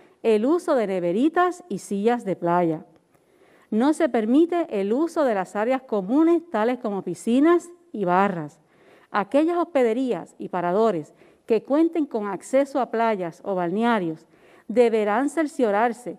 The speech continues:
de que sean utilizadas conforme lo establecido en esta orden. Las atracciones de aventuras y excursiones no estarán permitidas durante la vigencia de esta orden.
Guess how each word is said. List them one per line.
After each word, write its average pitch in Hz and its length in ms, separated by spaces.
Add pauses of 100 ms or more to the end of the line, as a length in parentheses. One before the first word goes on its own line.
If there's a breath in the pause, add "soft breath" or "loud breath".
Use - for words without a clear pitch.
(320 soft breath)
de 202 140
que 202 140
sean 277 320
utilizadas 302 840
conforme 190 600
lo 180 60
establecido 190 840
en 180 140
esta 180 320
orden. 160 400 (840 soft breath)
Las 220 200
atracciones 247 800
de 240 80
aventuras 269 800
y 214 80
excursiones 202 880 (420 soft breath)
no 240 220
estarán 262 380
permitidas 277 720
durante 180 400
la 170 100
vigencia 262 680
de 175 160
esta 180 260
orden. 156 380